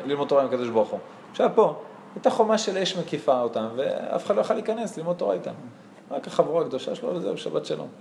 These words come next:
יש, אה, סיפור יפה, איך, אה, איך רבי חייא הצטרף לחבורה, שהוא בא ו-, לא, פשוט אש הקיפה את הבית, ואי אפשר להיכנס. לא, לא צריך, אה, מגנומטר, או כרטיס ביקור, או קוד בכניסה.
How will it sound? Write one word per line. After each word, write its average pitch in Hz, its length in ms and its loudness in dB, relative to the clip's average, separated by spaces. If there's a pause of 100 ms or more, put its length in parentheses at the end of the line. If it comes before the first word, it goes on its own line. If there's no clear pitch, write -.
(680)
יש, 175 200 -4
אה, 175 80 -2
סיפור 160 400 0
יפה, 156 200 0
איך, 131 240 -2
אה, 127 60 -2
איך 120 300 -4
רבי 123 220 2
חייא 143 160 2
הצטרף 135 400 0
לחבורה, 135 460 2
שהוא 139 240 -6
בא 190 220 2
ו-, 185 160 -2 (1120)
לא, 151 220 0 (100)
פשוט 220 240 -2
אש 262 240 10
הקיפה 226 300 -2
את 175 80 2
הבית, 143 280 6
ואי 180 80 -4
אפשר 214 160 -2
להיכנס. 220 580 -2 (680)
לא, 196 220 4
לא 220 100 4
צריך, 254 420 0
אה, 139 340 0 (380)
מגנומטר, 127 800 2
או 120 220 0
כרטיס 123 340 0
ביקור, 147 420 2
או 127 260 2
קוד 147 180 6
בכניסה. 123 440 0